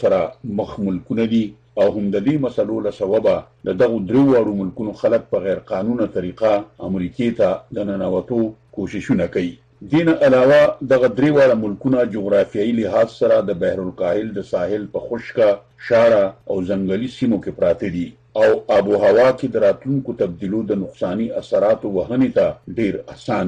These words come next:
دي. په تیر نومبر کې ګواتیمالا او هندوراز ایټا او آیوټا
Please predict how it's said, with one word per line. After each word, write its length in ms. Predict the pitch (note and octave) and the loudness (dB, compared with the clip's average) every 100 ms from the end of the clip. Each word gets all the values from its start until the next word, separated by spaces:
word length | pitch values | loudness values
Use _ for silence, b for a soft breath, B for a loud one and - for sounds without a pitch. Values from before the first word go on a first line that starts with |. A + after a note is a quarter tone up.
| F2 E2+ | -4 -4
دي. 160 | E2+ - _ - | -6 -8 _ -4
په 60 | G#2 C#3+ | -2 2
تیر 200 | C#3+ B2+ | 2 2
نومبر 400 | A2+ G#2 G#2 A#2+ B2 | 0 0 0 -2 -2
کې 220 | B2 A2+ G2 | -4 -4 -2
ګواتیمالا 680 | F#2+ G#2+ G2 A2+ A#2 A2+ A2 - | -2 0 0 2 4 4 2 0
او 60 | F#2+ F#2 | 0 2
هندوراز 580 | F#2 F2 F#2 G#2+ B2 F2 E2+ _ - | 0 -2 0 2 2 0 -4 _ -4
ایټا 320 | A#2 A#2+ A#2+ G#2+ - _ G2+ | -2 2 4 4 2 _ 2
او 60 | G2 - G2+ | 2 2 0
آیوټا 500 | F#2+ G#2 A#2+ A#2+ | 0 2 0 2